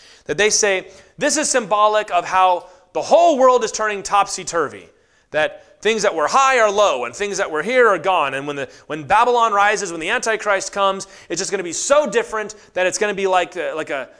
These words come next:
like an earthquake that shook the whole world. And don't we sometimes talk about how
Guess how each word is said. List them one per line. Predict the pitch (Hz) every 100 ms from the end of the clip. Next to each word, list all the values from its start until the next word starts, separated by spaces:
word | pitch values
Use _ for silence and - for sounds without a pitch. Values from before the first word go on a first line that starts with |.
| _ -
like | 156 202
an | 208
earthquake | 233 226 - 226
that | 214 147
shook | - 294 294
the | 247
whole | 190 220 208
world. | 196 165 113
And | 98
don't | 123 196
we | 208
sometimes | 202 190 196 185
talk | 185 196
about | 185 185 147
how | 165 160